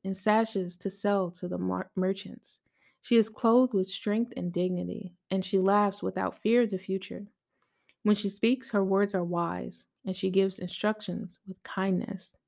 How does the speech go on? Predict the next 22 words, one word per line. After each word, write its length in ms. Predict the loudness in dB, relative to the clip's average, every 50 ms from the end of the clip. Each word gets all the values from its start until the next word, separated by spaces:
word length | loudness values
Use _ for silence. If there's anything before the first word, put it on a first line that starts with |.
| _ _ _ _ _ _ -20 _ _ _
She 140 | -2 0 0
carefully 440 | 4 6 6 6 8 8 6 6 8
watches 480 | 8 8 6 6 4 4 0 0 2 4
everything 600 | 6 8 8 8 8 6 6 4 4 2 0 0 0
in 100 | 2 2
her 140 | 4 2
household 640 | 4 4 4 4 4 4 4 2 4 4 4 2 -2 -6 _ _ 0
and 140 | 0 0 4
suffers 400 | 6 6 6 8 6 6 6 8
nothing 540 | 8 8 6 6 4 2 -2 -2 -2 -6 -8 _ _ _ _ _ _ _
from 220 | _ 2 4 4
laziness. 720 | 6 6 6 6 4 2 -4 -8 -10 -12 -14 -18 -20 -20 _ _ _ _ _ _ _ _ _ _ _ _ _
Her 140 | 6 6 6
children 520 | 6 8 10 10 10 10 8 4 2 2
stand 520 | 0 -2 -2 0 2 4 4 4 4 2 2 0
and 140 | 0 2
bless 240 | 2 4 2 2 0
her. 300 | -4 -8 -8 -8 -10 -12 _ _ _ _ _ _ _ _ _
Her 180 | -2 0 0
husband 480 | 4 4 4 4 4 2 0 0 0 0
praises 420 | 2 4 4 4 4 0 -4 -10
her. 180 | -10 -14 -18